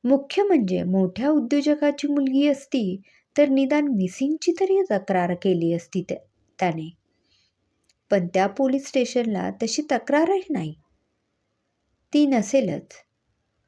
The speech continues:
पण मला वाटतंय तीच असेल. आशुतोष समोर मोठा प्रश्न होता. अखेर प्रत्यक्ष रोझीच्या घरी जाऊन सोक्षमोक्ष करायचा असं त्याने ठरवलं आणि तो मुंबईला गेला.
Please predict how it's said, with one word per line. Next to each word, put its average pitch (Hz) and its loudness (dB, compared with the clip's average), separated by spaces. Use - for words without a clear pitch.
पण 233 0
मला 185 0
वाटतंय 247 -2
तीच - -2
असेल. 156 -4
आशुतोष 196 -4
समोर 170 -2
मोठा 190 -2
प्रश्न 175 -6
होता. 156 -8
अखेर 262 2
प्रत्यक्ष 302 -2
रोझीच्या 294 2
घरी 294 4
जाऊन 277 0
सोक्षमोक्ष 285 -2
करायचा 185 -2
असं 226 2
त्याने 175 -2
ठरवलं 175 -2
आणि 226 0
तो 180 -4
मुंबईला 165 -2
गेला. 156 -8